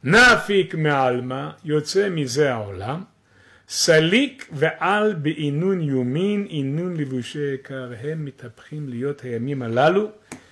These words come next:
ימי יקר מלבוש הנצח, שבזה מתעטפת ומתלבשת הנשמה האלוקה,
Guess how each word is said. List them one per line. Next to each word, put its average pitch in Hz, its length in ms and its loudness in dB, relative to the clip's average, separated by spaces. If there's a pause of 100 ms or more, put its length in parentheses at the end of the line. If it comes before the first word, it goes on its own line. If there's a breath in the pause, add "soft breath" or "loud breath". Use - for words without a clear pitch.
(260 loud breath)
ימי 151 640 0
יקר 147 560 -2
מלבוש 143 680 -6
הנצח, 143 560 -6
שבזה 127 500 -6
מתעטפת 147 720 -8
ומתלבשת 131 720 -8
הנשמה 131 460 -8
האלוקה, 131 420 -6